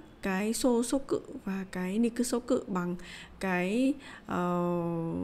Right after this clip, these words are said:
hình ảnh của cái kiniku của cái người đàn ông, đúng không? Cái cơ bắp của cái người đàn ông hay là cơ bắp của những cái loài động vật ăn thịt và ăn cỏ. Nên là mình có thể, ừm, nghĩ theo cái, cái chiều hướng đó.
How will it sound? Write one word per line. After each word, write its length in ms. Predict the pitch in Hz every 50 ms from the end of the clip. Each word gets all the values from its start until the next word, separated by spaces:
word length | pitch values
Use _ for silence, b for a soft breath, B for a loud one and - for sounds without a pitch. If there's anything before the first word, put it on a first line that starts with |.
| 180 175 170 170 170 170 170 165 - 185
hình 200 | 190 220 202 196
ảnh 200 | 196 165 - 170
của 140 | - 180 170
cái 180 | 170 - 175 175
kiniku 480 | - - 262 247 254 262 254 - 269 - - - - - - - - - - - - -
của 80 | - 165
cái 140 | - - 185
người 160 | 226 233 214
đàn 160 | 208 180 190
ông, 240 | 214 226 220 220 220 -
đúng 120 | - 202 226
không? 180 | 240 233 233 240
Cái 340 | - 196 190 190 233 247 226 233
cơ 140 | - 240 226
bắp 280 | 214 247 285 285 285 -
của 60 | 208
cái 160 | 220 - -
người 140 | 214 226 214
đàn 180 | 190 180 180 202
ông 140 | 214 208 202 B B B B
hay 140 | - 226 208
là 60 | 196
cơ 220 | 190 - 226 226
bắp 180 | 233 262 302 311 311
của 80 | - 202
những 160 | 185 196 233
cái 120 | - 240
loài 180 | 247 233 208 185
động 160 | 190 - 175
vật 160 | 190 202 185 - - - B B B B B B
ăn 160 | - 220 220
thịt 180 | - 240 214 202 -
và 80 | 185 170
ăn 140 | 185 208 202
cỏ. 200 | - 226 180 147 B B B B B B B
Nên 160 | - 220 220 214
là 100 | 196 185
mình 220 | 185 185 185 180
có 100 | 185 180
thể, 240 | - 240 202 185 185 B B B B B B B B -
ừm, 800 | 180 185 - 180 180 175 160 78 78 147 - - - - - 151 220
nghĩ 200 | 220 240 285 285 269
theo 160 | - 277 220
cái, 560 | 226 - 202 185 180 175 185 214 247 277 294 320 302 277 -
cái 100 | - 196 196
chiều 160 | - 254 202
hướng 200 | 190 202 180 185
đó. 240 | 180 185 190 208 277